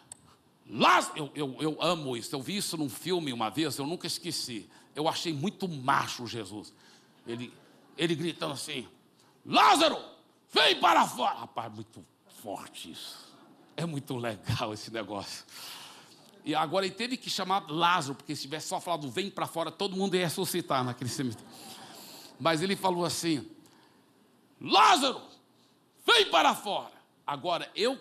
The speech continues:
creio, seriamente, porque lembra que eles embalsamavam, eles tinham aprendido com os egípcios, eles faziam uma múmia. Então, quando ele falou, "Lázaro", Lázaro fez assim, pum, abriu os olhos. Mas ele tá lá deitado na pedra, tudo mumificado aqui, ó.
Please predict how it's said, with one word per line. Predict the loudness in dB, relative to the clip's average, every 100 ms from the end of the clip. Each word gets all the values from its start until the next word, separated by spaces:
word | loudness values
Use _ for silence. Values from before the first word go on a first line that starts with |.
| -6
creio, | -4 -2 -2 -4 -10
seriamente, | -18 -4 -2 0 -2 -4 -6 -12 -18
porque | -14 -8 -8 -8 -14 _ _
lembra | -8 -4 -4 -4
que | -8
eles | -6 -4
embalsamavam, | -2 -2 -2 -4 -2 0 0 -4 -8 -12
eles | -10 -8
tinham | -6
aprendido | -8 -6 -6 -6
com | -8
os | -8
egípcios, | -8 -8 -10 -10
eles | -12 -8
faziam | -4 -4 -4
uma | -2
múmia. | -2 0 -2 -2 -6 -10 _ _ _ _ _ _ _ _ _ -10
Então, | -6 -2 -2
quando | -2 -4
ele | -4
falou, | -4 -4
"Lázaro", | -2 4 6 6 2 0
Lázaro | 0 0
fez | -4 -8
assim, | -8 -10 -12 -4
pum, | 0 0 -2 -6
abriu | -4 -2 -2
os | -2
olhos. | -2 -4 -8 -20 -20 _
Mas | -8 -6
ele | -6
tá | 0 2
lá | 2
deitado | 0 -4 -2 -2 0
na | -6
pedra, | -4 -4 -4 -6
tudo | -8 -6 -4 -2
mumificado | -2 -2 -4 -8 -8 -2 -2 -2
aqui, | -6
ó. | -6